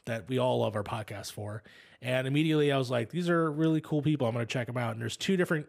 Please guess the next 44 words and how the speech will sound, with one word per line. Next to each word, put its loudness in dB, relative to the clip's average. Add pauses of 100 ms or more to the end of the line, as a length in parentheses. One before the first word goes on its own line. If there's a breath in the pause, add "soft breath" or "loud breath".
uh, -2 (420)
Giant -2
Bombs. -6
There's -4
Giant 0
Bomb 0
West -2
and -14
Giant -6
Bomb -10
East. -14 (400 loud breath)
This 0
is 0
primarily, 2
majority 0
of -2
the -4
people -2
who 0
are -2
leaving -2
are, -4 (240)
uh, -6
Giant -6
Bomb -8
East. -6 (340 loud breath)
So -2
that 2
seemingly 0
is -2
sort -4
of -2
the -4
end -4
of -12 (140)
Giant -4
Bomb -6
East, -10
which -6
is -10
probably -6
the -8
saddest, -6 (400 loud breath)
um, -8